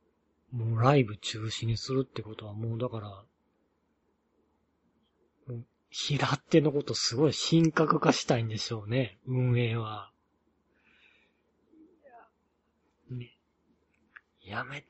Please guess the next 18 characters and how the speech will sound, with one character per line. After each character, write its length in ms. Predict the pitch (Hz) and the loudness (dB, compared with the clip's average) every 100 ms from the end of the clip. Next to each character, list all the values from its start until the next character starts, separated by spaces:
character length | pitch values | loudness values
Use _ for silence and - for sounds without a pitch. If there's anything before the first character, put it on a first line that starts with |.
| - | -6
あ 80 | - | -4
げ 140 | 147 | -6
て 180 | - 147 | -4 -4
ほ 220 | - 143 | -2 -2
し 160 | - 143 | 0 0
い 40 | |
ん 80 | 123 | 0
で 80 | 113 | -4
す 120 | - | -6
け 140 | 113 | -12
ど 160 | 101 101 | -12 -14
ね。 400 | 98 107 92 - _ _ _ _ _ _ _ _ _ _ _ _ _ _ _ _ _ _ _ | -12 -12 -14 -20 _ _ _ _ _ _ _ _ _ _ _ _ _ _ _ _ _ _ _
だ 60 | _ | _
っ 120 | _ | _
て 100 | 95 | -20
ね、 120 | 92 90 | -20 -18
こ 80 | |
れ、 180 | 95 90 | -18 -18